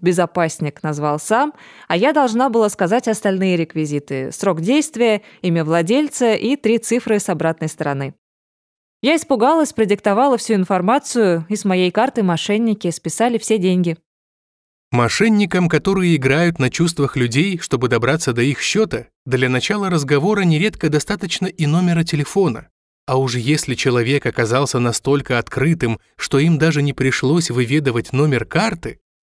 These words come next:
Speaker 2: то они довольно быстро могут определить и банк, выдавший карту,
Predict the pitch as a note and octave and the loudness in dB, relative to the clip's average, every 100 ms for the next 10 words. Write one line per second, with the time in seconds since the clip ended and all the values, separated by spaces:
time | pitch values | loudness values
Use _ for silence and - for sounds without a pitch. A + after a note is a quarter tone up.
0 | _ E3 G3 A#3 C4+ F#3 A3+ A#3 G#3 E3 | _ 0 2 4 4 2 0 0 0 0
1 | B3 - D#3 D#3 F#3+ D#3+ D3 C#3 B2 C#3 | -2 -2 0 2 0 0 -2 -2 -2 -2
2 | F#3+ - - C#3 A2+ D#3+ A#3+ A#3 - C#3+ | -4 -4 -4 -2 0 0 0 -2 -4 -2
3 | G3+ F#3 E3+ E3+ E3 E3+ D#3+ - C#3 | 0 0 -2 -4 -2 -2 -2 -4 -6